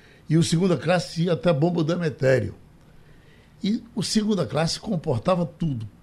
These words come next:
Porco, eh, uma galinhazinha, um peru, entendeu? Você vinha, você tava em pé naquele aperto e a galinha passava por você, ra-, ren-, rornando e tal.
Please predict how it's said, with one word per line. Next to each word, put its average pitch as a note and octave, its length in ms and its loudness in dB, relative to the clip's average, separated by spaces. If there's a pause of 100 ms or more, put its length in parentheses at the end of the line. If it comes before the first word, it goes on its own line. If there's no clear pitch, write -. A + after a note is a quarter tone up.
(200)
Porco, C3 800 2 (720)
eh, C3 320 -6 (120)
uma D3+ 160 2
galinhazinha, C#3 1120 4 (280)
um C#3+ 100 0
peru, E3+ 720 8 (320)
entendeu? F3 420 2 (460)
Você G3+ 220 -2
vinha, F3 280 0 (320)
você - 240 -8
tava F#3+ 280 2
em E3+ 80 4
pé C#3+ 340 2
naquele B2+ 380 -2
aperto - 680 0 (480)
e G#3 120 -6
a - 80 -4
galinha F3 340 0
passava E3+ 420 -2
por D#3 180 -4
você, B2+ 260 -2
ra-, A#2+ 240 0
ren-, C#3+ 400 0
rornando C3 600 -2
e - 60 -8
tal. C3 320 -10